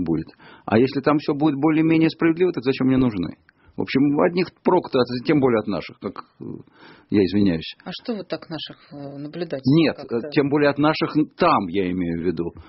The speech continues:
Speaker 1: При том,
Speaker 2: А.
Speaker 1: при том, как их будут, не потому что они плохие, а потому что так их там воспринимают, естественно. Воспринимают их там недобро, разумеется,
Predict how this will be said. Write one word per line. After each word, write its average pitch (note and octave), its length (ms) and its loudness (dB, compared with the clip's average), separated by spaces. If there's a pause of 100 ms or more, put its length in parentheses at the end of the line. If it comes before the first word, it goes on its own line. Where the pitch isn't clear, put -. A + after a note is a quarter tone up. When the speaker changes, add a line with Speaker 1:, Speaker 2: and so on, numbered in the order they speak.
(200)
Speaker 1:
При A#2 80 4
том, A#2+ 240 2
Speaker 2:
А. - 80 -20
Speaker 1:
при B2 140 0
том, C3+ 160 2
как C#3+ 180 -2
их B2 80 -4
будут, B2 220 0
не B2 220 4
потому D#3 260 0
что D3 100 0
они A#2+ 120 4
плохие, G#2+ 520 -4 (320)
а G2+ 80 -2
потому A2+ 220 4
что - 100 -10 (100)
так A#2+ 120 0
их A#2+ 100 -8
там B2+ 160 4
воспринимают, C#3 720 0
естественно. F#2 380 -2
Воспринимают B2+ 440 2
их - 60 -12
там G#2+ 180 2 (180)
недобро, A2+ 720 2
разумеется, C3 720 -2